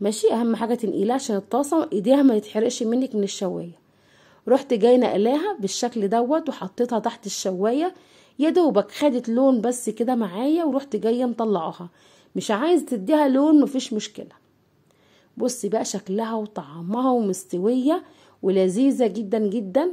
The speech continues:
والسكر كده مكرمل عليها وعامل طعم كده وريحة تحفة تحفة والله العظيم يا جماعة.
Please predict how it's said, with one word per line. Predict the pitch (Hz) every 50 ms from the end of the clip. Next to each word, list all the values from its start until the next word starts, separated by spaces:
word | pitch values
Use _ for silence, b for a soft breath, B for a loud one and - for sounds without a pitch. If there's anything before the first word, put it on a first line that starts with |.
| 359 -
والسكر | 185 196 190 185 180 180 180 180 180 175 175 175 - - - 269 269 - - 214 196
كده | 208 - 247 254 254 247
مكرمل | 220 - - - 240 247 254 240 226 208 202
عليها | 175 175 185 190 226 254 285 294 349 403 415 b b b b b b b b b -
وعامل | 185 180 185 226 269 262 226 202 190
طعم | - - 247 262 262 247 220 190
كده | 190 - 240 247 254 240
وريحة | 214 185 190 233 262 277 285 - 330 370 339 -
تحفة | - 214 - - - - 175 170 _ _ _ _
تحفة | - 233 - - - 208
والله | 196 190 196
العظيم | 208 190 185 180 190 196
يا | 185
جماعة. | 170 175 170 170 156 156 -